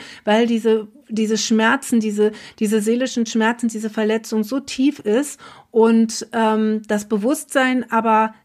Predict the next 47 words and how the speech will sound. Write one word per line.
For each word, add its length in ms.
es 160
nicht 240
anschauen 420
möchte, 320
weil 140
es 100
einfach 380
zu 260
weh 160
tut. 380
Und 200
dann 280
suchen 400
wir 140
etwas, 480
um 200
das 320
zu 100
kompensieren. 800
Oft 220
ist 100
es 180
auch 120
ein 160
Gefühl 300
der 120
Leere, 380
dass 180
man 200
einfach 260
das 220
Gefühl 340
hat, 100
es 140
ist 140
irgendwie 400
sinnlos. 640
Und 200
dann 360
suchen 420
Menschen 440
nach 160
etwas, 480
was 180
diese 240
Leere 560
füllt 560